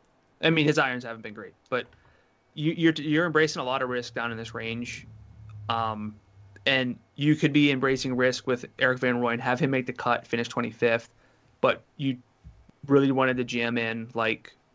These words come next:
take a, you know, take your pick of a, of an expensive golfer, Hideki,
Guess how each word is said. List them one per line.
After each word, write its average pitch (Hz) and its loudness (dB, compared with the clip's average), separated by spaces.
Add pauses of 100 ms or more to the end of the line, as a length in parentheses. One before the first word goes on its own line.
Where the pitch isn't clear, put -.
(960)
take 131 -2
a, 120 -6 (480)
you 127 0
know, 113 0
take 127 0
your 127 -2
pick 123 0 (260)
of 120 0
a, 120 2
of 117 -2
an 117 -4
expensive 117 -4
golfer, 117 0 (400)
Hideki, 123 0